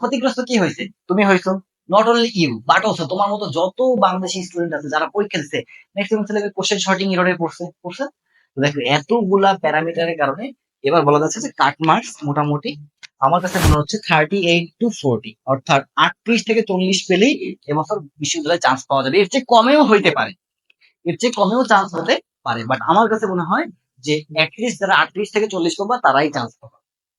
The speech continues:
ঠিক আছে? এটা নিয়ে আসলে খুব চিন্তা করার কিছু নাই। তবে হ্যাঁ, সাবজেক্ট কেমন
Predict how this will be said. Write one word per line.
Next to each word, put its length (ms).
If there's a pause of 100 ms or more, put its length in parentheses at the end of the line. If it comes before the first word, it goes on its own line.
(120)
ঠিক 180
আছে? 140 (540)
এটা 180
নিয়ে 180
আসলে 220 (500)
খুব 100 (120)
চিন্তা 240
করার 220
কিছু 220
নাই। 100 (360)
তবে 220
হ্যাঁ, 180 (1200)
সাবজেক্ট 400
কেমন 180